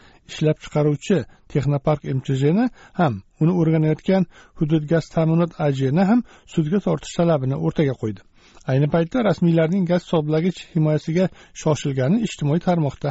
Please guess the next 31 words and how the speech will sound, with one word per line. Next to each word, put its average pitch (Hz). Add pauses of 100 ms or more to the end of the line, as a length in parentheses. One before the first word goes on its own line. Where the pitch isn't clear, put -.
hajv 135
qilinmoqda. 117 (420)
Xususan, 202
O'zbekistonda 151
aqlli 160 (100)
gaz 156
va 151
elektr 156
hisoblagichlarga 147
o'tkazish 156
jarayoniga 151 (460)
oid 175
yangiliklarni 156
tarqatayotgan 151
Telegram 151
kanallarida 202 (360)
bu 196 (100)
mavzudagi 151 (100)
satira 151 (120)
va 139 (380)
memlar 123 (100)
tarqadi. 120 (400)
Yigirma 175
beshinchi 214
sentyabr 208
kuni 220
Ozodlik 180
bilan 185
gaplashgan 170
gaz 170
sohasi 147